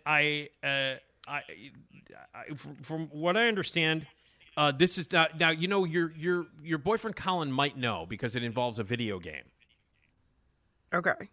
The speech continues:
Speaker 1: So he might know. He, of the people that have, you know,
Speaker 2: Mm-hmm.
Speaker 1: that have heard this, I think if Colin heard it, he might go, "Oh yeah, that's from blah, blah, blah."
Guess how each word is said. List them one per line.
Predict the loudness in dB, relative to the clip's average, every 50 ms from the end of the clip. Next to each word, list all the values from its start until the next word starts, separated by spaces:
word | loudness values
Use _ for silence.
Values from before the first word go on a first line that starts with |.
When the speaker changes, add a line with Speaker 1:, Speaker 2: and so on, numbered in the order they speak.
| _ _
Speaker 1:
So | -6 -2 0 0
he | 0 0 2 2 4
might | 4 6 4 4 4
know. | 0 -4 -6 -6 -8
He, | -2 0 2 4 6
of | 6 6 8 8 8 6 6
the | 2
people | 0 2 0 0 -2 -2 0
that | 0 0 0
have, | 0 -4 -6 -2 -2
you | 0 2
know, | 2 0
Speaker 2:
Mm-hmm. | -2 -4 -8 -12 -16 -8 -4
Speaker 1:
that | -4 -2
have | -2 -2
heard | 0 0 2 2 2
this, | 0 0 0
I | -2 -2
think | -2 -2 -4 -4 -2
if | -2 -2 -2 0
Colin | -2 -2 0 0 -2 -2
heard | -2 -2 -2 -2
it, | -2
he | -4 -4
might | -4 -4 -6
go, | -6 -6
"Oh | -6 -6
yeah, | -4 -4 -2 -2 -2
that's | -4 -4 -6 -8
from | -8 -10 -8 -8 -8
blah, | -6 -4 -4 -4
blah, | -4 -6 -8
blah." | -8 -10 -12 -14 -14